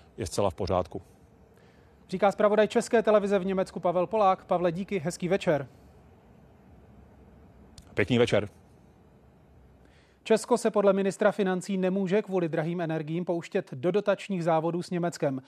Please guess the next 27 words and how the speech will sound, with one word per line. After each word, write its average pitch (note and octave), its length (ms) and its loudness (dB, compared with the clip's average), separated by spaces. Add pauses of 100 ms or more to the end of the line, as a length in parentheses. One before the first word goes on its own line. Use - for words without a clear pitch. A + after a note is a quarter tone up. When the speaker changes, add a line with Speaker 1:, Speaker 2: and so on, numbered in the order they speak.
(220)
Speaker 2:
Vzhledem G3+ 420 2
k - 80 -10
velikosti E3 440 -2
ekonomiky E3+ 580 -4
by C#3+ 120 -6
v C3 60 -8
nich C3+ 160 -10
prohrálo. C3 560 -4 (440)
Opoziční G3+ 560 4
ano F#3+ 280 4
pak F3+ 160 2
vládu E3+ 300 4
kritizuje F#3+ 520 2
za E3+ 120 2
to, F#3 180 0 (180)
že D#3 160 -4
opět F#3+ 380 0
na D3 120 -4
domácnosti F#3 600 -2
i F#3+ 100 -6
firmy E3+ 380 -2 (160)
přenáší G#3 500 0
úhradu F#3+ 360 2
poplatku F3 560 -2 (120)
za C#3+ 160 0
obnovitelné D3+ 680 -4
zdroje. D3+ 380 -4